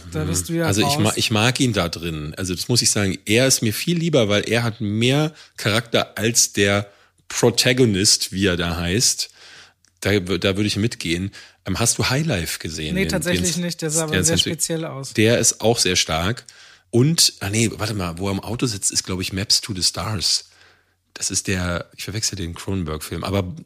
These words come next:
Speaker 2: äh, Cosmopolis und Maps to the Stars sind beide nicht so meins gewesen. Ich fand den, fand den noch tatsächlich gut in The Rover.
Speaker 1: Den hab ich auch nicht gesehen. Ich
Speaker 2: Also
Speaker 1: hab
Speaker 2: es ist so ein, ja.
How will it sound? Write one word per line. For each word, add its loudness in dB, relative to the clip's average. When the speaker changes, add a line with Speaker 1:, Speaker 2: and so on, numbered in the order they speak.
Speaker 2:
äh, -2
Cosmopolis 0
und -6
Maps -6
to -10
the -4
Stars 0
sind -6
beide -4
nicht 0
so -2
meins -2
gewesen. -8
Ich -4
fand -2
den, 0
fand -4
den 0
noch -2
tatsächlich -4
gut -4
in -4
The -2
Rover. 0
Speaker 1:
Den -6
hab 0
ich -6
auch -2
nicht -2
gesehen. -4
Ich -6
Speaker 2:
Also 2
Speaker 1:
hab 0
Speaker 2:
es 4
ist 4
so 4
ein, 0
ja. 0